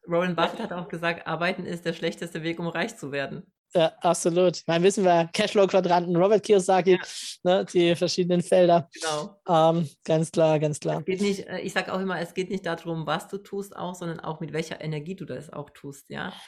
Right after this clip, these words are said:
Speaker 1: Und eben das Richtige tust. Aber nur wild irgendwas zu machen,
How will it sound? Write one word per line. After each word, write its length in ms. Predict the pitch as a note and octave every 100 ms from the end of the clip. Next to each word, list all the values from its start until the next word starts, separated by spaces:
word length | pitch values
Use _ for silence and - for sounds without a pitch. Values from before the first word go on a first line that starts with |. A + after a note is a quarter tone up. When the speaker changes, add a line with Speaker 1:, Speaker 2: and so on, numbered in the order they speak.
| _
Speaker 1:
Und 160 | - F3
eben 160 | F3+ E3
das 280 | D#3 - E3+
Richtige 440 | G#3+ - - C3+
tust. 220 | - C#3+
Aber 180 | - D3
nur 420 | D#3+ F#3 G#3 F#3
wild 300 | F3+ A#3 B3+
irgendwas 480 | - F#3 F#3+ F#3 -
zu 100 | -
machen, 480 | F#3 G3 - G3 -